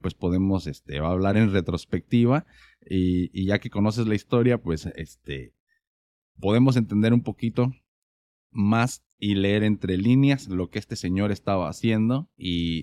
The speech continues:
es lo que se me hace muy interesante. No quiero decir ni estoy apoyando a, no te estoy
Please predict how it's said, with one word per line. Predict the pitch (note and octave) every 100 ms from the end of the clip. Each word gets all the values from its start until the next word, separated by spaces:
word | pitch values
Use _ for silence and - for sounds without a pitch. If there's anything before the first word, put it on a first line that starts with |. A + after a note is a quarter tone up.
| -
es | B2 -
lo | C3+
que | -
se | G#2+
me |
hace | A#2+ G#2+
muy | A2
interesante. | A2 B2+ B2+ D3+ D3 _ _ _ -
No | F#2 G2 A2 A2+ A2 G#2+ F#2+ F2+ E2+ E2 D#2+
quiero | G2+ F#2+ F#2 F2
decir | F2 - G#2+ G2+
ni | F#2 F2
estoy | - G2 F#2
apoyando | - F2+ F2+ F#2 F2+ A2
a, | F2 - _ _ _ _ _ _ -
no | F#2
te | F#2+
estoy | G2 - G2 F#2+ F#2